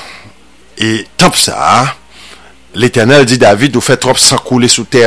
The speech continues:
la, ou pa ka bati tanp la. Sa, se nimewo un, e pa nenpòt moun ki ka bati tanp pou l'Eternèl. E nou pral wè, pitit David, sa, son homme de paix, se li menm ke Bondye chwazi, ki di pou al bati tanp, e nan peryòd sa, li pral etabli yon rèy. Ki pa, ki pa t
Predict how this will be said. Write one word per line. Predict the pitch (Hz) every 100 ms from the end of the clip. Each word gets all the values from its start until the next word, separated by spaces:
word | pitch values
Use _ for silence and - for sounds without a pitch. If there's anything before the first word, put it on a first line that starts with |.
| 117
la, | 139 143
ou | 127
pa | 123
ka | 110 92
bati | 87 -
tanp | - - -
la. | -
Sa, | 113
se | - 160
nimewo | 190 208 202 226 - -
un, | 208 240 247 - - - - - -
e | 139
pa | 151
nenpòt | 143 135 139 135 135
moun | 147 170 180
ki | 135
ka | 113
bati | 101 92 107
tanp | - 143 -
pou | 110
l'Eternèl. | 90 - 71 69 60
E | 120
nou | 139
pral | 143 123
wè, | 139 151
pitit | - 117
David, | 120 101 95 87
sa, | 101 92 131 151 -
son | - -
homme | 113 104 98
de |
paix, | 92 - 170 - - - - - - -
se | 104
li | 98
menm | 101 131 139
ke | 131
Bondye | 110 104 113
chwazi, | - 104 98 - 147
ki | - 90
di | 120
pou | 123
al | 110
bati | 101 101 98
tanp, | 131 - -
e | 110
nan | 110 113
peryòd | - 156 131 117
sa, | 120 127
li | 107
pral | 107 104
etabli | - 85 95
yon | 87 82
rèy. | 92 76 69 - - - - - -
Ki | 156
pa, | 151 156
ki | 160
pa | 165
t | 139